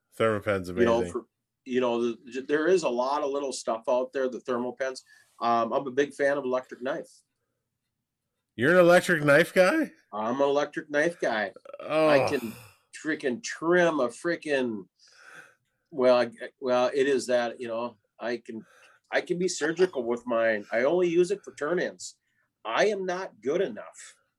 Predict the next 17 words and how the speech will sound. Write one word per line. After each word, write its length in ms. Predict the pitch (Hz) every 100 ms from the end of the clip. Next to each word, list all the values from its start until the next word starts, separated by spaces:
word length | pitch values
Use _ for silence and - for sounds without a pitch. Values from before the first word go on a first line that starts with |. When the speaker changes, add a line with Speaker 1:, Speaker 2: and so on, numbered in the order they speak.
| _ -
Speaker 2:
And 100 | 131
my 140 | 127
dad 220 | 139 160
was 160 | 160 135
a 40 |
butcher, 520 | 117 160 - 110 85 -
but 100 | 117
I 80 | 120
don't 180 | 151 156
think 200 | 170 170
I 80 | 143
know 80 | 147
how 100 | 143
to 80 |
sharpen 420 | 131 147 135 135 120
knives 280 | 127 170 -
properly. 540 | 104 87 - 87 85